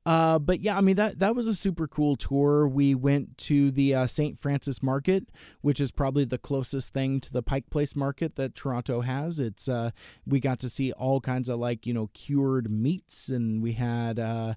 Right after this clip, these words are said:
oh, I forget what was it called, uh, pea meal, pea meal bacon, which was basically ham, uh, but it, but it was, uh, delicious on a sandwich. Um, uh, but yeah, no, it was, it was,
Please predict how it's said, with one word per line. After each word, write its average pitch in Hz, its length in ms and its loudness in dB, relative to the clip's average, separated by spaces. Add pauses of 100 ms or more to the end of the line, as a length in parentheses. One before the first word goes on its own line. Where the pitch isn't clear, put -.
(420)
oh, 123 140 -2
I 113 100 -2
forget 117 380 -6
what 117 160 -4
was 110 100 -6
it 110 80 -8
called, 107 300 -6
uh, 95 200 -6
pea 214 280 0
meal, 113 400 -2
pea 208 320 0
meal 180 480 4
bacon, 117 580 -2
which 117 240 -4
was 123 140 -2
basically 151 760 0 (460)
ham, 120 560 -2 (320)
uh, 139 260 2
but 139 220 4
it, 143 100 6
but 135 360 2
it 143 80 8
was, 135 220 4
uh, 127 380 -4
delicious 143 540 -2
on 131 160 -2
a 117 80 -4
sandwich. 101 640 -6 (400)
Um, 113 640 0 (300)
uh, 120 260 -2
but 127 140 -2
yeah, 135 240 0
no, 120 220 0
it 117 80 -2
was, 117 180 -6
it 127 160 -4
was, 135 240 -2